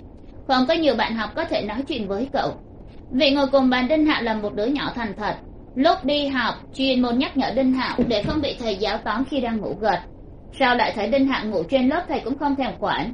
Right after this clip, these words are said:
trong lòng thật sự không biết là tư vị gì. Có một ngày Uyển Chuyển bày tỏ tâm tình của mình với Đinh Hạo. "Tôi đã lâu không có cảm giác ngủ thẳng đến một giấc, đến khi tự nhiên tỉnh dậy." Bên kia Đinh Hạo mới vừa đuổi theo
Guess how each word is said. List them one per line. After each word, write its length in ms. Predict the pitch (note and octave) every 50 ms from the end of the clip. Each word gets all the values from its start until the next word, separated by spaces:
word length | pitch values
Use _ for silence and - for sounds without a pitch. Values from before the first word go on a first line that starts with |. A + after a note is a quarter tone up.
| -
trong 200 | - E4 E4 E4
lòng 200 | D#4+ D4 B3 A3+
thật 140 | B3 A#3 G3+ - -
sự 140 | B3 - -
không 160 | - C#4+ C4+ C4
biết 160 | D#4 G#4 G#4
là 100 | E4 C4+
tư 220 | - - C4+ C4
vị 200 | B3+ B3 - D#3+ F3
gì. 240 | F#3+ F#3 F#3 F#3 - - - - - - - - - - - - -
Có 120 | - D4 E4+
một 240 | G4 G4 E4+ -
ngày 180 | C#4 C#4+ C#4 B3+ -
Uyển 160 | A#3 F#3+ F3
Chuyển 180 | E3+ G#3 F3+ G3
bày 120 | A3 A3
tỏ 180 | G#3 - F3+ D3+ -
tâm 160 | C#4 C#4 C#4
tình 220 | C4 - B3 G#3+ F3
của 140 | F3+ D#3 D3
mình 280 | G#3 A3+ G#3+ F#3 F#3
với 140 | F3 F3+ A3+
Đinh 180 | A3+ C4 A#3+ A3+
Hạo. 220 | A3 A#3+ C#4 D#4 - - - - - - - - - -
"Tôi 100 | - E4+
đã 160 | C#4+ - - D4+
lâu 180 | D#4+ D4+ D4+
không 200 | D4 D4+ D4+ C#4
có 100 | C4 E4
cảm 240 | F4 - B3+ F#3+ F3+
giác 200 | G3+ C4 D4+ D#4
ngủ 160 | C#4+ A3+ D3+ D#3+ -
thẳng 200 | A3 F#3 E3+ F#3
đến 180 | F#3+ A#3 C4
một 220 | D4+ C#4+ - - A3
giấc, 200 | B3+ D#4 F#4 F#4 - - - - - B3+ -
đến 240 | A#3+ G#3+ G#3+ B3 D4+ D4+
khi 180 | - D4+ C4+ C4
tự 140 | C4 C4 -
nhiên 240 | G#3+ A3+ B3 A#3 A#3+
tỉnh 220 | A#3 F#3 D3 D#3+
dậy." 220 | D#3 - - D3 - - - - - - - - - - - - - - - - - - - - - - - - - - - - -
Bên 220 | - D4+ D#4+ D#4 C#4
kia 100 | D#4+ D#4+
Đinh 220 | D#4 D#4+ D#4 D4+
Hạo 160 | D4+ B3 G#3
mới 260 | A3+ A#3 A3+ A3 B3+
vừa 380 | C4 C#4+ E4 D#4+ D4 C4 A#3+ - G3+
đuổi 200 | A3 A3+ G3 C4+
theo 160 | C4 C#4 C#4+